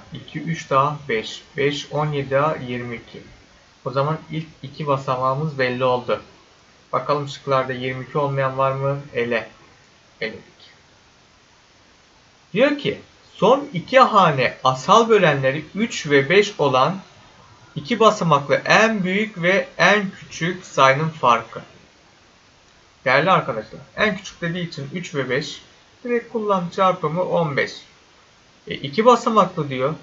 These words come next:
en büyük, o zaman bakın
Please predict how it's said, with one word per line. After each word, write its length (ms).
en 300
büyük, 380
o 120
zaman 440
bakın 300